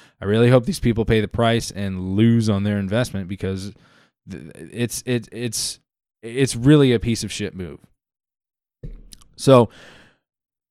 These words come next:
I made a post on Facebook that basically all, it, it's the simplest, simplest thing, simplest thing. I'll even show it to you. All I said was free toilet paper.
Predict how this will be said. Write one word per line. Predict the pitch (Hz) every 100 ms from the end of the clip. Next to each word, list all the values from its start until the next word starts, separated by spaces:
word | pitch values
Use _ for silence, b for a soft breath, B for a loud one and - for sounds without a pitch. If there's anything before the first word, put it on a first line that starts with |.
| _ _ _ _ _ -
I | 135
made | 180 180
a |
post | 165 143 135
on | 147 135
Facebook | 107 101 - 95 - _ _ _
that | 107 104 -
basically | 110 113 - 120 110 110 -
all, | 107 117
it, | 113
it's | 127 139 143 123 -
the |
simplest, | - - 185 180 175 - -
simplest | 254 269 233
thing, | 240 113 - _
simplest | - 135 160 -
thing. | 170 170
I'll | 113 131
even | 143 143
show | - 156 123
it |
to | -
you. | 82 78 - _ _ _ _ _ _ _ _ -
All | 107 120
I | 151
said | 151 170 120 117 - _ _ _ _ _
was | 95 92 - _ _
free | - - 104 123 131 131 139 135 _ _ _ _ _ -
toilet | - 113 90 -
paper. | - 82 - -